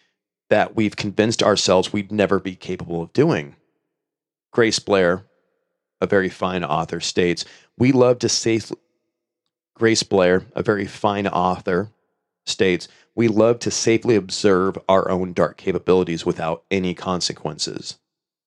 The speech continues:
Now, there is also something to be said for people like myself and many I know. If our interests might seem a bit dark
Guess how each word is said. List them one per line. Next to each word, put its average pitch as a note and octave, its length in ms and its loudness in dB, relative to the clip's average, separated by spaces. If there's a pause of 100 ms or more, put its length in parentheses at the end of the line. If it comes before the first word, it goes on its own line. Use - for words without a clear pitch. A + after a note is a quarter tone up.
(440)
Now, G#2+ 120 2
there G2+ 240 0 (500)
is B2+ 100 -2
also A#2+ 280 4
something G#2+ 240 -2
to F2 40 -16
be F#2 120 -10
said G2 360 0
for G2 120 -6
people F#2+ 580 2
like G2 180 0
myself F2 440 0
and F2 100 -4
many F2 240 -2
I D#2+ 140 -6
know. F2+ 340 4
If - 320 -4
our A2+ 320 4
interests G#2 600 0
might F#2+ 260 -6
seem F#2+ 260 -6
a F2 60 -4
bit - 340 -2
dark E2+ 400 0